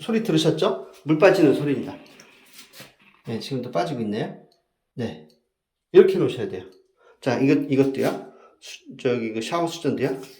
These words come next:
그리고 살짝.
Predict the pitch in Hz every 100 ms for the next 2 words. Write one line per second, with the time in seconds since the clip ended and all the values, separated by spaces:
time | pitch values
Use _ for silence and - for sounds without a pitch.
0 | - - - - - 185 202 226 285 -
1 | - - - _ _ _ _ _ _ -
2 | 170 143 -